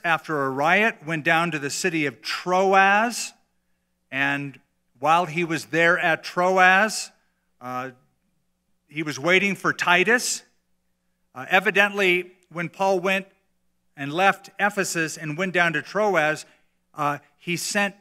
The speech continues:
Titus with a letter to the Corinthians.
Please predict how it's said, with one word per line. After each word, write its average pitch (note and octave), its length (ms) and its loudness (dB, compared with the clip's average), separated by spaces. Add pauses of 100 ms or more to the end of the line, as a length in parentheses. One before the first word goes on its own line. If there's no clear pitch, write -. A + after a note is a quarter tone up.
Titus F#3 840 -2 (680)
with F3+ 220 -2
a E3+ 100 0
letter E3+ 800 4 (960)
to F#3 100 -4
the D#3 100 -2
Corinthians. D#3+ 800 -4